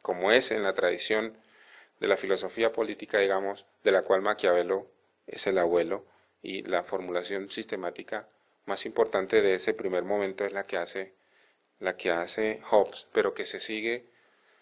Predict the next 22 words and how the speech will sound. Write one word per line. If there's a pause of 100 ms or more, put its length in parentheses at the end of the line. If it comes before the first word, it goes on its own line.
(260)
desarrollando,
digamos,
en
versiones
más,
menos (100)
fuertes
o
elaboradas
como
las
de
Locke
o
la
de
Rousseau
o
la
de
Kant, (420)
inclusive.